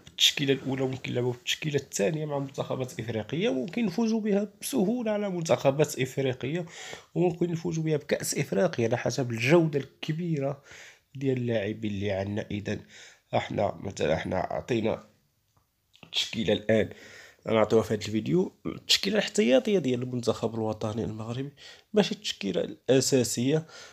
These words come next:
وغنبداوها باسم باسم، غنس-، وغنشوفوا، وغنشوفوا شنو في حراسة المرمى. الحارس البطولة السعودية منى المحمدي، هذا الحارس الثاني ديال المنتخب الوطني المغربي،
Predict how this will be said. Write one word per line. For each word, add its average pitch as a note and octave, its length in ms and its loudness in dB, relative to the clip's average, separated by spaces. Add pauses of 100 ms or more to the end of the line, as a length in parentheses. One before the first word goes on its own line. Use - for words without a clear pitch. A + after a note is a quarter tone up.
(140)
وغنبداوها C3 560 2 (140)
باسم - 320 4
باسم، F3 280 -2 (380)
غنس-، - 360 -6
وغنشوفوا، - 1040 0 (120)
وغنشوفوا C#3+ 540 0
شنو D#3+ 280 -4 (500)
في - 80 -16
حراسة A#2+ 480 4
المرمى. A2 500 2
الحارس G#2+ 460 -2
البطولة A2 300 -4
السعودية G#2+ 580 0
منى A2 240 2
المحمدي، G#2 680 0 (500)
هذا G#2+ 140 0
الحارس F#2+ 340 -4
الثاني G3+ 340 2
ديال E3+ 180 2
المنتخب C3 440 0
الوطني G2+ 440 4
المغربي، F#2+ 520 0